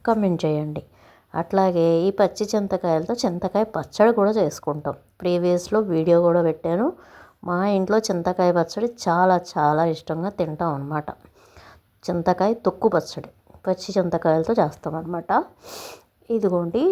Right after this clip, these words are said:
చక్కగా ఇలా అయితే తెచ్చుకున్నటువంటి చింతకాయలను అయితే ఒక రోజంతా ఎండలో పెట్టుకోవాలండి. ఇది తక్కువ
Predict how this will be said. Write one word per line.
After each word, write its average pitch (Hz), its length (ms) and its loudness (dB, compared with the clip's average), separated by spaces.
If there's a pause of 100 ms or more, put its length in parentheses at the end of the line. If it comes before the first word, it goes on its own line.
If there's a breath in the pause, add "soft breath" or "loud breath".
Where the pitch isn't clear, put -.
చక్కగా 202 460 -2
ఇలా 180 180 2
అయితే 175 340 2
తెచ్చుకున్నటువంటి 190 1160 -2
చింతకాయలను 170 800 0
అయితే 160 260 -2 (240)
ఒక 196 220 -2
రోజంతా 175 600 2 (200)
ఎండలో 170 340 2
పెట్టుకోవాలండి. 156 840 -2 (840 soft breath)
ఇది 208 200 0 (260)
తక్కువ 233 360 -2